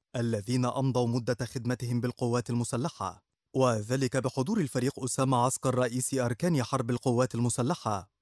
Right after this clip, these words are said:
وقادة الأفرع الرئيسية وعدد من كبار قادة القوات المسلحة وأسرهم.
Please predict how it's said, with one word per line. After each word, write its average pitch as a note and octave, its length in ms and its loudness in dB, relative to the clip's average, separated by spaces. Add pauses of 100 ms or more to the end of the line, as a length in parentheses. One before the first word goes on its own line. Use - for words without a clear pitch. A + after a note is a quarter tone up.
وقادة A#2 640 0
الأفرع B2 440 2
الرئيسية A#2+ 640 0 (220)
وعدد A#2+ 540 2
من B2 180 4
كبار C#3+ 440 0
قادة C3+ 380 0
القوات B2 460 0
المسلحة B2 640 0
وأسرهم. A#2+ 800 -2